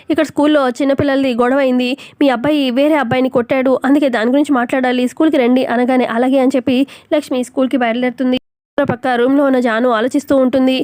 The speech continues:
"అసలు వివేక్ నా దగ్గర ఏమైనా దాస్తున్నాడా?" అని చెప్పి తనకి టాబ్లెట్స్ గుర్తొచ్చి టాబ్లెట్ షీట్ తీసుకొని, వాళ్ళ ఫ్రెండ్ ఒక అమ్మాయి ఇక మెడికల్ షాప్లో పనిచేస్తుందన్నమాట.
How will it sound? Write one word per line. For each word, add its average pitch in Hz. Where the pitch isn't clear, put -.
"అసలు 269
వివేక్ 294
నా 294
దగ్గర 254
ఏమైనా 269
దాస్తున్నాడా?" 254
అని 233
చెప్పి 254
తనకి 254
టాబ్లెట్స్ 233
గుర్తొచ్చి 285
టాబ్లెట్ 262
షీట్ 254
తీసుకొని, 262
వాళ్ళ 294
ఫ్రెండ్ 269
ఒక 269
అమ్మాయి 254
ఇక 277
మెడికల్ 269
షాప్లో 269
పనిచేస్తుందన్నమాట. 240